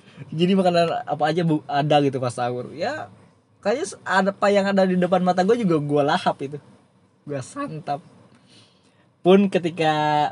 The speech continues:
bukanya gitu ya, apa juga ada itu, ada kolak, ada gorengan, ada asinan, es, segala jenis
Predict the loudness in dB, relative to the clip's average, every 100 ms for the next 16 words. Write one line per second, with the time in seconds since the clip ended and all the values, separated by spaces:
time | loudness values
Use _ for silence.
0 | 0 -2 0 0 0 -2 -4 -4 -6 -6
1 | -10 -14 -8 -4 0 0 0 -2 -4 -6
2 | -8 -10 -4 -4 -4 -6 -6 -6 -6 -4
3 | -2 0 0 -2 -4 -12 _ _ _ _
4 | _ -16 -14 -10 -10 -10 -12 -4 0 0
5 | 0 0 -2 -4 -6 -14 _ _ _ _
6 | _ _ _ _ _ _ _ _ -4 -2
7 | -2 -4 -8 -6 -2 0 -2 -6